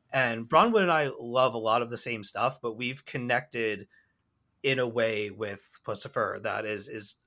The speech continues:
unlike anything else that we've ever listened to together. And I,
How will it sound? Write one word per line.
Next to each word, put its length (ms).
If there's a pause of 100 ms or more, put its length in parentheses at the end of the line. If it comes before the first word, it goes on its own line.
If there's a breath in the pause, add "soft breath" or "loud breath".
(100)
unlike 400
anything 360
else 200
that 80
we've 120
ever 200
listened 300
to 140
together. 560
And 80
I, 180